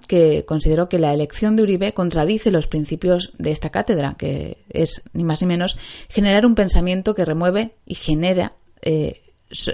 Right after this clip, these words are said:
solidaridad y construcción de un mundo de justicia y dignidad para la, para la paz verdadera. Y además también considera,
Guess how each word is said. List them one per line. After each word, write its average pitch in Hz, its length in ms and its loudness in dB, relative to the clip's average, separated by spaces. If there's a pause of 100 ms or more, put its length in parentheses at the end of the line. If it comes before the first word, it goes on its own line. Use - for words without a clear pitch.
(100)
solidaridad 151 640 0 (920)
y 202 60 -2
construcción 190 720 4 (120)
de 175 240 -2
un 170 140 0
mundo 175 240 2
de 175 80 4
justicia 202 800 -2
y 175 60 -4
dignidad 156 520 0
para 147 300 -2
la, 135 180 -6 (220)
para 143 160 -2
la 139 80 -2
paz 143 160 0
verdadera. - 520 -4 (680)
Y 220 100 6
además 214 320 8
también 185 240 4
considera, 180 640 4